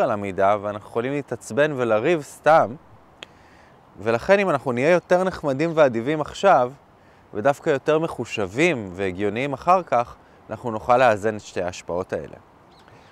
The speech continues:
העשרים לחודש הוא יום השוויון האביבי, הוא היום שבעצם בתרבויות העתיקות הוא היה מאוד מאוד מאוד חשוב, כי זה היום שבו השמש והירח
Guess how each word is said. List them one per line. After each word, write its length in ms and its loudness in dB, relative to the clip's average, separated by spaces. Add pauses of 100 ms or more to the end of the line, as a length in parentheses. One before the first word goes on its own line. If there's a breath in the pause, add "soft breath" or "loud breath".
העשרים 460 0
לחודש 720 2 (360 soft breath)
הוא 180 6
יום 200 6
השוויון 480 0
האביבי, 580 0 (340 loud breath)
הוא 120 4
היום 480 4
שבעצם 460 -4
בתרבויות 500 0
העתיקות 640 -2
הוא 100 -2
היה 320 2 (160)
מאוד 520 0
מאוד 360 0
מאוד 260 -4
חשוב, 540 -2 (380 loud breath)
כי 80 -16
זה 140 2
היום 200 4
שבו 380 0
השמש 800 -2 (160)
והירח 800 2